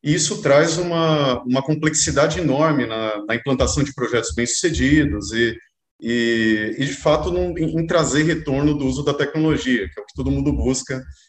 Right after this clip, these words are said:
quando faz um projeto desse tipo, né? Então, eu trouxe alguns slides que a gente usa no curso mesmo pra mostrar pra vocês a nossa abordagem. Depois, é,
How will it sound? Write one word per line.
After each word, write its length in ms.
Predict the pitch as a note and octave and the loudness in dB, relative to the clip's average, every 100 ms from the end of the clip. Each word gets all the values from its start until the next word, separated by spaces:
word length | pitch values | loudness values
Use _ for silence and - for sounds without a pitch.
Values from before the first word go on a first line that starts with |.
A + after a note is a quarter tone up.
| _ _ | _ _
quando 180 | C3 B2+ | -2 2
faz 180 | A#2+ | 2
um 80 | B2+ | 2
projeto 380 | B2+ A#2+ A#2+ A#2 | 2 2 2 2
desse 240 | B2 A#2+ | 0 0
tipo, 380 | - G2+ D2 C#2+ | -4 -6 -6 -6
né? 80 | D2 - - - - - - - _ _ | -8 -10 -16 -20 -14 -14 -14 -20 _ _
Então, 240 | B2+ C3 G3+ | -2 2 2
eu 80 | |
trouxe 240 | A3 G3 G3 | 2 2 2
alguns 220 | E3+ A3 | 2 0
slides 400 | G#3+ D3 D3+ D#3+ | 0 4 4 2
que 80 | D3 | 0
a 20 | |
gente 220 | D3 C#3+ | 0 0
usa 160 | F3 E3+ | -2 -2
no 160 | C#3 | -2
curso 340 | - C3+ B2+ A2 | -2 -4 -4 -2
mesmo 380 | A#2+ D#3 B2 - | 0 0 -2 -2
pra 280 | C3+ C#3 C#3 - - - | 0 0 -2 -14 -18 -12
mostrar 360 | C#3 D#3 D#3 E3+ | -2 0 2 2
pra 140 | E3 | 2
vocês 340 | C3 C3 C#3 B2+ | 2 2 0 0
a 40 | |
nossa 200 | A#2+ A2+ | 0 2
abordagem. 580 | - D3+ C#3+ B2 D#3+ D#3+ - _ _ - _ _ _ _ | 2 2 2 2 0 -4 -12 _ _ -20 _ _ _ _
Depois, 520 | B2 C#3+ C3 C#3+ C#3+ | -8 -2 4 4 6
é, 680 | D#3 D3+ D3 C#3 B2+ A#2+ | 6 6 6 6 4 2